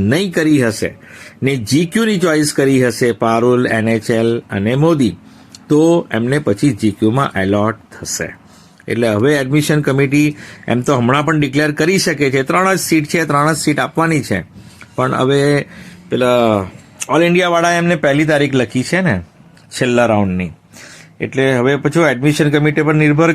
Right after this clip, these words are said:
કરે છે કે આજે પણ આપણને આ ત્રણ સીટનું લખી આપી દે એલોટ કરીને જે બાકી છે સ્ટુડન્ટ એમના માટે, અથવા તો પછી આવતીકાલે, આવતીકાલે આપી દેશે કે હવે ત્રણ જ સીટ છે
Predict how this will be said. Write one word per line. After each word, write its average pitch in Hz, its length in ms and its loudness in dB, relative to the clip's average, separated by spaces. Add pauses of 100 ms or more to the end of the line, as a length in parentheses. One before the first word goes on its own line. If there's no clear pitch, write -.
કરે 143 240 0
છે 127 160 0
કે 135 80 2
આજે 127 320 0
પણ 165 180 0
આપણને 151 380 0
આ 143 120 -2
ત્રણ 147 300 0
સીટનું 143 380 0 (160)
લખી 127 240 0 (100)
આપી 143 240 0
દે 135 140 2
એલોટ 120 260 0
કરીને 120 280 2 (100)
જે 123 140 2
બાકી 107 300 0
છે 117 100 2
સ્ટુડન્ટ 113 420 -2
એમના 113 240 0
માટે, 117 200 -2 (580)
અથવા 185 280 0
તો 175 100 2
પછી 160 300 0
આવતીકાલે, 147 540 0 (1300)
આવતીકાલે 143 540 0
આપી 110 240 0
દેશે 101 320 0 (800)
કે 135 120 0
હવે 143 200 0
ત્રણ 143 240 2
જ 156 120 -4
સીટ 123 260 -2
છે 90 120 -4